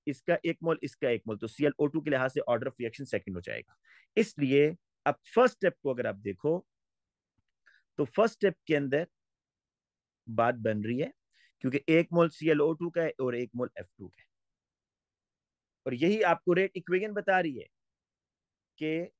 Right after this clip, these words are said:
fluorine के लिहाज से भी first और सीएलओ टू के लिहाज से भी first।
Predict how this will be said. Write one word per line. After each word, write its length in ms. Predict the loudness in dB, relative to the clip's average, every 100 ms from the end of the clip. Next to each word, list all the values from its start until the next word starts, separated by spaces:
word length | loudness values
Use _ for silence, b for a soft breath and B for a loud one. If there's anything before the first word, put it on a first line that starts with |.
| _ _ -4
fluorine 320 | 0 0 -2
के 120 | -2
लिहाज 240 | 0 0
से 140 | -2 -4
भी 120 | -4
first 400 | 2 2 2 _ -4
और 140 | -4
सीएलओ 400 | -4 -6 -4 -4 -6
टू 140 | -8
के 100 | -8
लिहाज 200 | -6 -6
से 100 | -8
भी 60 | -14
first। 320 | -12 -14 -16